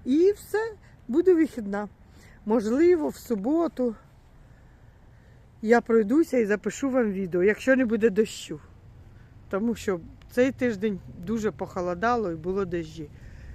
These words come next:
Так що з вас підписка, лайк, а з мене нові відео. Буде відео з бродилкою.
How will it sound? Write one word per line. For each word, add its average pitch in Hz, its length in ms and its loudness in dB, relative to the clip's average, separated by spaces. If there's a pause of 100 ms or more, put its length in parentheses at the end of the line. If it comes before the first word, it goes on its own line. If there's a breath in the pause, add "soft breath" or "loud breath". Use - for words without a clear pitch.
(260 loud breath)
Так 254 220 2
що 247 220 -2
з 185 100 -10
вас 240 340 2
підписка, 339 720 -2 (2000)
лайк, 269 380 2 (580)
а 247 160 4
з 220 80 -2
мене 277 360 4
нові 294 360 0
відео. 220 500 -4 (800 soft breath)
Буде 330 720 0
відео 254 560 -2
з 214 60 -10
бродилкою. 185 800 -4